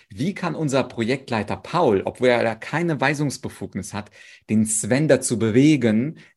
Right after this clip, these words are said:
doch ein bisschen mehr das eigene Projekt zu priorisieren, wenn er es nicht mit Gewalt und nicht mit Bestechung und auch nicht mit einer Weisung von oben machen kann?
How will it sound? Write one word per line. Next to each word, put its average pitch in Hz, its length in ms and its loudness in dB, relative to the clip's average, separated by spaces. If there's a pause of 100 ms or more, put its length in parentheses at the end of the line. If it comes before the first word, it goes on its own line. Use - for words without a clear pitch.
doch 120 260 0
ein 123 280 -2
bisschen 160 400 0
mehr 131 220 0
das 117 200 -6
eigene 113 360 -2
Projekt 110 400 -4
zu - 160 -8
priorisieren, 120 760 0
wenn 110 140 4
er 110 80 4
es 107 140 -2
nicht 110 180 -2
mit 110 240 -2
Gewalt 117 600 2 (420)
und 110 100 -4
nicht 127 220 -6
mit 123 180 -4
Bestechung 160 720 0 (240)
und 107 160 -2
auch 127 220 -2
nicht 123 220 0
mit 113 120 -2
einer 104 380 -2
Weisung 113 400 0
von 107 180 -4
oben 98 420 -2
machen 90 240 -6
kann? - 220 -20